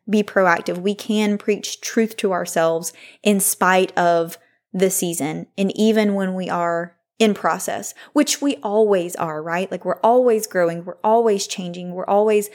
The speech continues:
evolving in a sense. And we should always be being made more like Christ and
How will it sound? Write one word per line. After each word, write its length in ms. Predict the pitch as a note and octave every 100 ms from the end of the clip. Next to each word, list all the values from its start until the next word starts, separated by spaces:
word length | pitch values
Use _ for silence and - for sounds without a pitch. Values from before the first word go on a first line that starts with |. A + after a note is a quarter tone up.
| - -
evolving 600 | A3 G3 G#3+ D#4 A#3+ F#3
in 100 | -
a 100 | F3
sense. 480 | - B3 G3+ - -
And 160 | G3+
we 80 | G3+
should 200 | G3+ G#3+
always 460 | - G3+ B3 B3 G#3
be 380 | G3 F#3+ F#3 _ _ -
being 280 | G#3+ G#3 F#3+
made 340 | F#3 F#3 F3+
more 360 | F3+ F#3 F3+ F3
like 260 | F3 -
Christ 560 | - A3 G3+ F3+ - -
and 320 | F#3 F3+ F3+